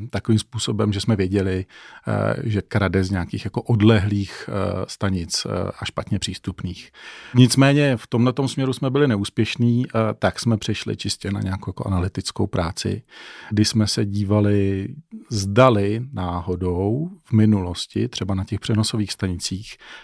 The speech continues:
se nevyskytovalo jedno telefonní číslo, které by nás třeba jako navedlo k tomu zloději. No nakonec, když rozkradl ve své podstatě asi zhruba čtyřicet těch stanic, tak nastala práce s mapou a s buzolou, kdy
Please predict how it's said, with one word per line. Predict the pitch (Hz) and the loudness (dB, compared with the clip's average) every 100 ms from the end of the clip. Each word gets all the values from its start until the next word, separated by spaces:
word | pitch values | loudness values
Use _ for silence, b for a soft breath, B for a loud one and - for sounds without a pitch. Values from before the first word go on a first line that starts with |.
| B | B
se | - 151 | 2 4
nevyskytovalo | 135 123 - 113 117 110 101 | 6 4 2 -2 0 2 2
jedno | 95 95 | 0 -2
telefonní | 98 87 95 90 | -2 -4 -4 -6
číslo, | - 95 98 | -6 -6 -8
které | - 90 87 | -6 -6 -4
by | |
nás | 90 85 | -4 -6
třeba | - 92 | -8 -8
jako | 85 95 | -8 -6
navedlo | 82 107 95 82 | -8 -6 -8 -8
k | - | -6
tomu | 104 101 90 - _ _ _ - | 0 0 -2 -10 _ _ _ -2
zloději. | 113 98 113 90 - - | 0 4 2 2 -6 -4
No | 107 | 0
nakonec, | 110 - 151 139 - | 2 6 4 4 -2
když | 127 123 120 - - - - _ _ _ _ _ _ - | -2 0 0 -2 -4 -6 -10 _ _ _ _ _ _ -4
rozkradl | 107 - - 113 104 98 117 | -4 -2 2 4 4 -2 -8
ve | 98 | -12
své | 113 | -10
podstatě | - 107 - - 101 | -10 -8 -8 -4 -4
asi | 107 - 95 | -4 -4 -4
zhruba | 98 98 | -2 -4
čtyřicet | 95 - 95 98 - - | -6 -8 -8 -8 -10 -10
těch | - - | -12 -10
stanic, | - 90 87 117 - - _ B B B | -4 -4 -4 -8 -8 -12 _ B B B
tak | - 110 - | 2 2 2
nastala | 113 107 - - 113 113 | -2 -2 -10 -6 -2 0
práce | 110 - 104 95 - - 107 98 | -2 0 2 2 0 0 2 2
s | 98 98 | -2 0
mapou | 98 - 101 | 0 0 -2
a | 95 | -2
s | |
buzolou, | 90 90 85 87 - - B B - | -4 -4 -4 -4 -8 -14 B B -10
kdy | 101 101 101 113 110 | -4 2 6 6 4